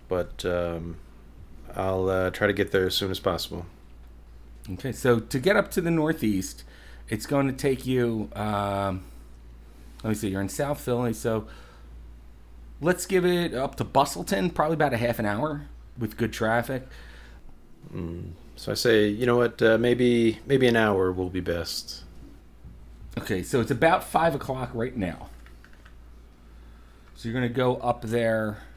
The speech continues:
Speaker 2: uh, try to get up there around six?
Speaker 1: Uh, yeah.
Speaker 2: All right. You go up to the Northeast, and
Speaker 1: Oh,
Speaker 2: there
Speaker 1: wait, no,
Speaker 2: is
Speaker 1: actually,
Speaker 2: a
Speaker 1: hold on.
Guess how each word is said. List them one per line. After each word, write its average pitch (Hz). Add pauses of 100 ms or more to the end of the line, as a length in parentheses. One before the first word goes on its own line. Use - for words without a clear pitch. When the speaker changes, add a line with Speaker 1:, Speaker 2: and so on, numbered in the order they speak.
(640)
Speaker 2:
uh, 92
try 135
to 127
get 123
up 120
there 117
around 107
six? - (380)
Speaker 1:
Uh, 87
yeah. 104 (1160)
Speaker 2:
All 95
right. - (1500)
You 151
go 175
up 165
to 160
the 156
Northeast, 147
and 117
Speaker 1:
Oh, -
Speaker 2:
there 120
Speaker 1:
wait, 156
no, 151
Speaker 2:
is 139
Speaker 1:
actually, 139
Speaker 2:
a 110
Speaker 1:
hold 110
on. 107